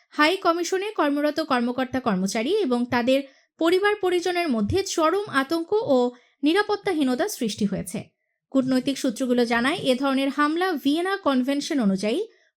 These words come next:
কূটনৈতিক মিশনের নিরাপত্তা নিশ্চিত করার আন্তর্জাতিক দায়বদ্ধতার পরিপন্থী।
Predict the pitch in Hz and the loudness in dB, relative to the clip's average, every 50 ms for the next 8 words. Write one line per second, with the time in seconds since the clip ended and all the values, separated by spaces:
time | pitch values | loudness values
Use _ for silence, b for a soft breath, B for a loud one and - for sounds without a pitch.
0 | _ - 339 359 359 - 392 403 415 403 427 427 403 370 294 277 269 - 349 330 | _ 2 2 2 2 -2 -6 -6 -2 0 0 0 0 0 -2 -2 0 0 0 0
1 | 311 320 311 277 285 330 349 349 339 240 208 - - 190 196 208 240 294 - - | 0 0 0 0 2 0 0 0 0 -2 -2 -2 0 0 2 2 0 0 -4 -2
2 | - 415 415 427 - - 214 190 190 185 175 180 b b b b b b 262 269 | -2 -2 -2 0 0 0 0 0 0 -2 -4 -6 b b b b b b 0 2
3 | 294 302 392 359 415 415 440 403 330 240 214 226 226 247 302 381 370 339 302 285 | 2 0 0 0 0 2 0 0 0 0 0 2 2 2 2 0 0 0 0 0
4 | - - - 320 302 294 - - 240 233 226 208 185 180 170 165 - 170 | 0 -2 -2 -2 -2 -2 0 0 0 2 0 -2 -4 -4 -4 -6 -6 -8